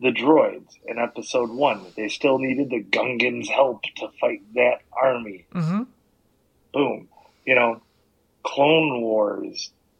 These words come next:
Speaker 1: or Attack of the Clones, I should say, right? Episode
Speaker 2: Yeah,
Speaker 1: two?
Speaker 2: yeah. Mm-hmm.
Speaker 1: Yeah.
Speaker 2: Clone Wars
Speaker 1: Yeah.
Speaker 2: is two different things, yeah.
Speaker 1: Yeah, that, well, it's a cartoon based off of it, but same arc. And that's that they needed these clones to help fight again the droids.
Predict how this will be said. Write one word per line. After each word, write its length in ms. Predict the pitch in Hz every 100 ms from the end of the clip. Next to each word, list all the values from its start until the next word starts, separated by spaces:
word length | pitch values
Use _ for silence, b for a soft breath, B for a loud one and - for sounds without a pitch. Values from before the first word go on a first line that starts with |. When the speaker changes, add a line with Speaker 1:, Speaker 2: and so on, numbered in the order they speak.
| _
Speaker 1:
or 240 | 120 117 113
Attack 380 | 110 - 131 131
of 80 | 123
the 80 |
Clones, 480 | 113 - 147 135 110
I 120 | 104 98
should 280 | - 107
say, 140 | - 104
right? 280 | 104 120 127
Episode 500 | 123 - 185 127 120
Speaker 2:
Yeah, 40 |
Speaker 1:
two? 80 | 139
Speaker 2:
yeah. 160 | 170 - _ _ -
Mm-hmm. 140 | 147
Speaker 1:
Yeah. 260 | 143 131 107 - -
Speaker 2:
Clone 220 | 185 175
Wars 220 | 160 156
Speaker 1:
Yeah. 80 | -
Speaker 2:
is 80 | 165
two 200 | - 156
different 320 | 147 135 135
things, 300 | 127 139 139
yeah. 80 | - - _ _ _
Speaker 1:
Yeah, 240 | 139 135 117
that, 240 | 120 127
well, 200 | 160 180
it's 220 | 180 180
a 80 | 202 -
cartoon 420 | - 170 - 131 107
based 260 | 117 120
off 240 | 113 110 -
of 60 |
it, 160 | 120 120
but 160 | 131 -
same 260 | 143 139
arc. 380 | 123 139 143 - - B B _ _ -
And 140 | 139
that's 300 | 147 139 -
that 300 | - 135 131 - _
they 120 | 127 127
needed 260 | 135 135
these 220 | 131 131
clones 640 | - - 175 175 147 117 -
to 100 | 123
help 320 | 110 117 117 - -
fight 280 | 117 127 135 _ -
again 1040 | 143 143 117 107 - 151 208 127 104 107 _ _ 110
the 80 | 117
droids. 800 | 110 101 110 107 101 95 98 -